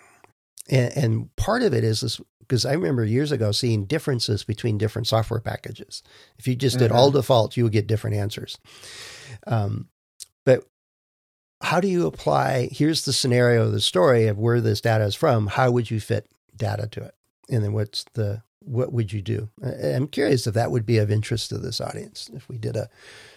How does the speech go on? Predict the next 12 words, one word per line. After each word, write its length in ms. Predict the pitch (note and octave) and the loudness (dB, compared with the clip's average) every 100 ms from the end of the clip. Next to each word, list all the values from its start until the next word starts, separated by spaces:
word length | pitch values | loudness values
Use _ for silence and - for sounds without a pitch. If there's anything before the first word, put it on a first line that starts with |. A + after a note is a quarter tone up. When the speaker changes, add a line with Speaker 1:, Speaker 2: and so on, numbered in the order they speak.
| - | -6
Speaker 1:
a 100 | C3+ | -2
study 400 | - - A2 G#2+ | -2 0 0 0
like 260 | G#2+ G#2 - | -4 -8 -8
that. 260 | G#2+ - _ _ _ _ _ _ _ _ _ - _ _ _ - - - | -8 -8 _ _ _ _ _ _ _ _ _ -20 _ _ _ -20 -20 -6
Speaker 2:
Especially 420 | C3+ - F#3+ F#3+ | -4 4 4 6
the 80 | B2+ | 0
software 380 | - C#3 C#3+ A#2 | 2 2 2 -2
bit 160 | G2 A2 | -4 -4
where 220 | A2+ A2+ | -2 -2
we 120 | A2 | -2
have, 300 | A2 A2 G#2 G#2 | 0 -2 -2 -6
um, 360 | G2+ G2 F#2+ | -6 -8 -14